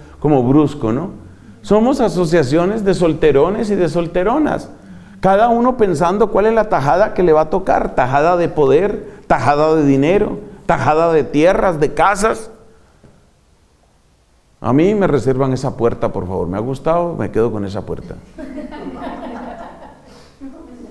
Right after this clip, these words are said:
El otro dice, "Mira, para mí, para mí, por favor, estos baldocines me sirven. Para mí los baldocines".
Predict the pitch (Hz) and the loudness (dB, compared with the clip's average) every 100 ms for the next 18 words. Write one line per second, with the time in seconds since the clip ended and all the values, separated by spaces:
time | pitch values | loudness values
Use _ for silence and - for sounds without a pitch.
0 | - 143 160 165 180 175 127 117 147 156 | -2 2 2 2 0 0 -2 0 2 4
1 | 127 113 107 156 160 175 220 233 220 - | 4 0 0 2 2 2 2 0 0 -6
2 | - - 180 190 233 190 185 143 156 180 | -10 -4 -2 0 0 0 -2 0 2 4
3 | 180 - - - - - 220 208 214 196 | 2 -2 -10 -12 -6 0 2 2 2 4
4 | 175 147 135 151 160 156 113 110 82 76 | 4 2 2 2 2 0 -2 -4 -6 -8
5 | - - - - - - - 156 170 214 | -14 -20 -20 -20 -20 -12 -2 0 2 2
6 | 190 151 135 110 98 107 90 | 2 2 0 0 -2 -2 -4